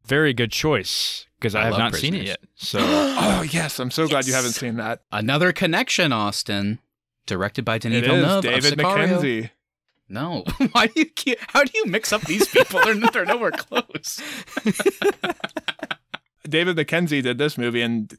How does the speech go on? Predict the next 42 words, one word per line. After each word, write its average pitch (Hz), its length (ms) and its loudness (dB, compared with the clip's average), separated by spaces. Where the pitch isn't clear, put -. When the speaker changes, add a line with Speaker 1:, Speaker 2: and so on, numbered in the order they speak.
Speaker 3:
uh, 127 180 0
Denis 127 280 -2
Villeneuve 120 880 0
did 117 340 -2
Sicario. 117 800 -2
So - 160 -4
I, 127 320 2
I - 20 2
always 131 220 0
just 131 120 -6
think 131 120 -4
of 120 60 -2
the 117 80 -2
Taylor 127 260 0
Sheridan 120 420 -2
connection. 120 400 -6
Speaker 2:
Yeah, 151 200 4
yeah, 110 200 -2
yeah, 87 160 -4
yeah. 57 160 -8
Well, 127 140 0
that's, - 120 -14
yeah, 107 200 -8
that 87 120 -6
is 73 140 -10
the - 80 -14
connection - 320 -12
between - 240 -14
them, 62 160 -16
yeah. - 140 -18
Speaker 3:
So 135 180 -4
yeah, 143 260 2
Keith, 160 340 -2
this 143 140 -4
is 151 80 -4
one 160 120 0
of 147 40 0
my 131 120 0
favorite 147 400 0
thrillers 147 580 0
of, 127 380 -2
uh, 120 400 0